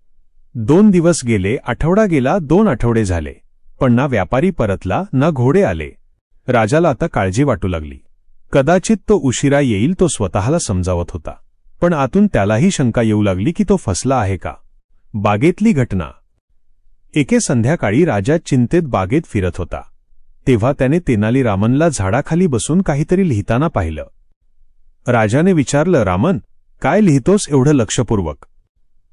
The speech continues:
तेनाली थोडा गोंधळला. "महाराज,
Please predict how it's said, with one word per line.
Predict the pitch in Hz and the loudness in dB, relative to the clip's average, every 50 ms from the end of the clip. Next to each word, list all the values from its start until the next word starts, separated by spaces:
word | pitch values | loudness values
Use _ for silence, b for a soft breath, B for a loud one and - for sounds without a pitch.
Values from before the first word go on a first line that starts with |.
| - - _ _ - | -20 -20 _ _ 2
तेनाली | 131 110 113 113 131 156 - | 4 4 4 4 2 2 0
थोडा | - 127 135 156 | 0 0 0 2
गोंधळला. | 139 113 98 92 85 87 104 101 87 71 65 - - _ _ _ _ _ - - - _ - - - - _ _ - | 2 0 0 0 0 0 0 0 0 -2 -6 -10 -16 _ _ _ _ _ -20 -20 -20 _ -20 -20 -20 -20 _ _ -2
"महाराज, | 131 107 92 92 78 85 131 | -2 0 0 0 0 -2 -2